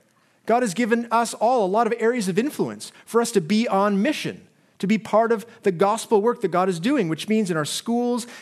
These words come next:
in our areas of work, in our sports teams, all of these areas, there are people who have a hope that will only carry them so far.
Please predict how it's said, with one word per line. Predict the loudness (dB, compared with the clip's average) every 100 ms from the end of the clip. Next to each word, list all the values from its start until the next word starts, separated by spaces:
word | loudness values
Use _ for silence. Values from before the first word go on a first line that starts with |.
| -4
in | -2
our | 0
areas | 2 2 2
of | -2
work, | 0 2 2
in | -2
our |
sports | -4 0 0 0
teams, | -2 0 -2 -6 -16 -4
all | 2 2
of | 2
these | -2 -2
areas, | 0 0 0
there | 0 0
are | 0 -4
people | -4 -6 -2 -4 -4 -6 -18 -20 -20 -20 _
who | -4
have | -2 0
a | -2
hope | 2 0 0 -2
that | -2 -2
will | -4 -2
only | -2 -2
carry | -2 -2
them | -2
so | -6 -8
far. | -8 -12 -12